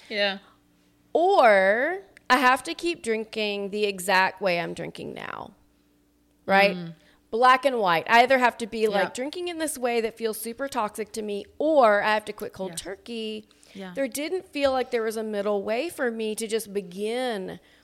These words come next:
Speaker 2: working on that. And because of that experience, when I set out to launch my own recovery coaching practice,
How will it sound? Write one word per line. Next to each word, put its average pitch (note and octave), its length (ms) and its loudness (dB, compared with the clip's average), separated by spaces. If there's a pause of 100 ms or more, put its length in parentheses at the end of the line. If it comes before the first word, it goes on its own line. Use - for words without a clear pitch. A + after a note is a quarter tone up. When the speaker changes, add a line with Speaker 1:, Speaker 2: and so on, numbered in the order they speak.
(100)
Speaker 2:
working C#4 560 -4
on E3 260 -12
that. - 580 -16 (420)
And A#3 640 0 (360)
because C#4 500 -4
of A4 80 -6
that A3+ 160 2
experience, A3 920 -6
when A3 120 -6
I A3 120 -4
set B3+ 300 -4
out F#3+ 340 0
to G#3 320 -4
launch G3+ 400 -6
my G#3+ 200 -2
own G3 120 -6
recovery A3 460 -6
coaching F#3+ 380 -8
practice, F#3 720 -6